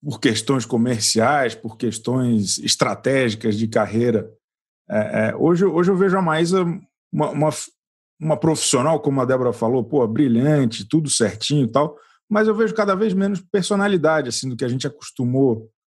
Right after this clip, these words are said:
vê-la crescendo. Acho que tá num momento ali de recuo de bateria, é, é fundamental, importante, ainda mais pra uma menina da idade dela, acho que ela acabou de fazer dezoito, eu acho. É, então, é prudente, né? Acho que, é,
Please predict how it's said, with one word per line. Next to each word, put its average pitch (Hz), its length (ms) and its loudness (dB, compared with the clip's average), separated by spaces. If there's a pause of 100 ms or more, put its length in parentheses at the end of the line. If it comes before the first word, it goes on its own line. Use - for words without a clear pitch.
(220)
vê-la 135 300 4
crescendo. 120 800 0
Acho 117 200 0
que - 120 -12
tá 143 180 2
num 147 140 0
momento 123 420 0
ali 120 140 2
de 117 100 0
recuo 113 380 2
de 113 100 4
bateria, 117 760 2 (640)
é, 104 360 0
é 101 60 -2
fundamental, 123 840 0
importante, 110 640 -2
ainda 113 200 2
mais 123 240 0
pra - 160 -8
uma 110 400 0 (340)
menina 123 440 4
da 110 180 2
idade 107 320 0
dela, 123 300 0
acho - 120 -6
que - 60 -10
ela 113 100 -4
acabou 104 300 -4
de 117 80 -8
fazer 107 480 -2
dezoito, 98 680 -2
eu 113 80 -2
acho. 139 260 -4 (500)
É, - 160 -10
então, 135 360 0
é 113 220 0
prudente, 131 680 0
né? 120 120 0
Acho 107 220 0
que, 120 280 -2
é, - 340 -12